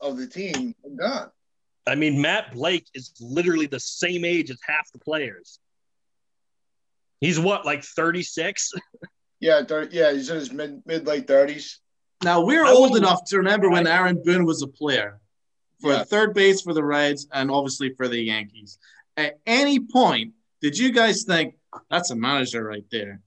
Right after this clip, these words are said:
Speaker 3: Did any,
Speaker 2: No.
Speaker 3: <laughs> any of you at any
Speaker 2: I,
Speaker 3: point?
Speaker 2: I,
Speaker 3: No,
Speaker 2: Donald,
Speaker 3: not in
Speaker 2: I brought
Speaker 3: my wildest imagination could I imagine it.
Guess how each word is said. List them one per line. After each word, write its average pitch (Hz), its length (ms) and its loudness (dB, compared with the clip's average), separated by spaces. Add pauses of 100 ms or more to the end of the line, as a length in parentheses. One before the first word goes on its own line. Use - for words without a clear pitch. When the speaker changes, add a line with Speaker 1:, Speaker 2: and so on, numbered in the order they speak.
(100)
Speaker 3:
Did 156 220 0
any, 269 300 6
Speaker 2:
No. 311 160 2
Speaker 3:
<laughs> - 40 -4
any - 300 2
of 381 540 2
you 262 180 4
at 185 220 2
any 240 280 4
Speaker 2:
I, 160 120 0
Speaker 3:
point? 185 220 4
Speaker 2:
I, 185 40 -2 (160)
Speaker 3:
No, 127 240 0 (300)
Speaker 2:
Donald, 247 300 6
Speaker 3:
not 277 100 2
in 262 160 4
Speaker 2:
I - 40 -8
brought 226 240 6 (140)
Speaker 3:
my 190 80 -10
wildest 226 800 4
imagination 180 800 0
could 143 160 -4
I 139 80 0
imagine 127 400 -4
it. 113 80 -18